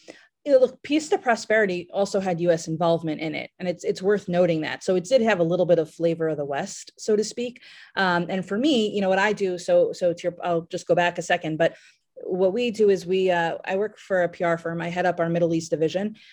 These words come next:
um, and we help our clients to tell their stories, thought leadership, and, and things like that. So I'd already been going, you know, for a while, and you already saw the tone start to change, uh, in general in this region, right? Meaning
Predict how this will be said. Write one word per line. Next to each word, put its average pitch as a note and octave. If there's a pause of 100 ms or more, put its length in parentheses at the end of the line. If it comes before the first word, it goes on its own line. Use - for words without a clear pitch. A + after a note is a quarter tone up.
(140)
um, E3+
and F#3+
we G3+
help G#3+
our A3+
clients A#3
to G3
tell F#3+
their F3+
stories, F3
thought E3
leadership, F3+
and, E3
and E3+
things E3+
like E3+
that. B3 (360)
So G#3+ (120)
I'd B3+
already E4+
been A3+
going, F#3
you G3
know, E3+
for F3
a E3
while, E3+
and G3
you A3
already C4+
saw G3 (140)
the F3
tone F#3
start E3
to E3
change, - (840)
uh, E3
in G3+
general F3+
in D#3
this D#3
region, D#3+
right? E3
Meaning F#3+